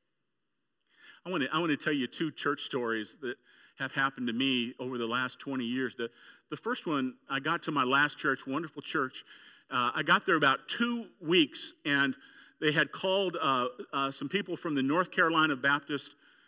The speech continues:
uh, State Convention, and they had some experts, and they wanted, uh, to bring this expert in on a Sunday night, and we're gonna talk about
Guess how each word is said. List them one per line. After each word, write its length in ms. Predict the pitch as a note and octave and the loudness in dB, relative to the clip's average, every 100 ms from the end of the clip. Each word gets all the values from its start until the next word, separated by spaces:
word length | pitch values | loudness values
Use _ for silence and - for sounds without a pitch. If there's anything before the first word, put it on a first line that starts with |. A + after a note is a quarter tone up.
| _ C3+ | _ -2
uh, 100 | B2+ | -2
State 320 | - D#3+ D#3+ | 2 0 2
Convention, 500 | D#3 C3 A#2 - G2+ | 0 0 0 -4 -4
and 140 | G#2+ | -2
they 80 | C3+ | 0
had 180 | D3 D3 | 0 -2
some 160 | C#3+ - | -4 -4
experts, 460 | E3 - - A#2+ A#2+ | -4 -4 -6 -6 -2
and 100 | A#2+ | 0
they 100 | D3+ | 0
wanted, 400 | D#3 D#3+ D3+ C3+ - - - - | 2 2 2 -2 -14 -20 -12 -2
uh, 280 | B2+ A#2+ A#2+ | 2 2 0
to 120 | - B2 | -2 0
bring 260 | C#3 D#3+ | 2 2
this 220 | E3+ D#3 - | 4 2 0
expert 360 | D#3+ - C#3 C3+ | -4 -2 0 2
in 100 | C3+ | 2
on 100 | A#2+ | 0
a 40 | |
Sunday 400 | - F3 F3+ D#3+ | 0 0 2 4
night, 260 | D3+ D3+ C3 | 4 4 4
and 160 | C3 | 2
we're 80 | E3 | 2
gonna 100 | C#3 | 0
talk 300 | - D#3 - | 2 2 2
about 320 | B2+ C#3+ C#3 | 2 2 2